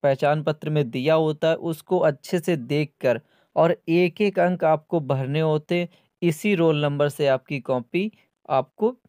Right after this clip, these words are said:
चेक होती है और उसी के तहत, आपके रोल नंबर के तहत आपके नंबर जुड़ते हैं। तो आपको रोल नंबर बिल्कुल भी गलत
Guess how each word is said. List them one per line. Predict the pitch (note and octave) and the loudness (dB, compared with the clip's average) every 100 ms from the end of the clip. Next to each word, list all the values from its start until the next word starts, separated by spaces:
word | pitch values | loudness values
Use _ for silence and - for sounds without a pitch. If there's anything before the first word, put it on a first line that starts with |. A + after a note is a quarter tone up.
| _ _ _ | _ _ _
चेक | - E3+ F#3 | -2 -2 -2
होती | - C#3 - C3 C3 | -2 -2 -2 -2 -2
है | |
और | - E3 E3+ | 2 2 2
उसी | D#3 - F3+ | -2 -4 -4
के | E3 | -2
तहत, | D3+ C#3+ C#3 C3+ | 0 0 2 0
आपके | B2+ - | -2 -4
रोल | C3+ C#3 B2+ | -2 -2 -2
नंबर | B2 B2+ | -2 -4
के | |
तहत | - B2+ B2+ | -2 -2 0
आपके | B2 - | -2 -4
नंबर | C3+ C3+ E3+ G#3+ | -4 -2 -2 -2
जुड़ते | D3 C3 A#2+ C3 | 0 0 0 -2
हैं। | C#3+ | -2
तो | E3+ | 0
आपको | D#3+ D#3 E3+ | 0 0 -6
रोल | C3 C3+ D3 D#3+ | -6 -4 -2 -2
नंबर | D#3+ D#3 C#3 | -4 -4 -4
बिल्कुल | A#2+ B2+ - E3 | -4 -4 -2 -4
भी | D#3 | -2
गलत | D3+ D3 D#3 | -2 -2 -2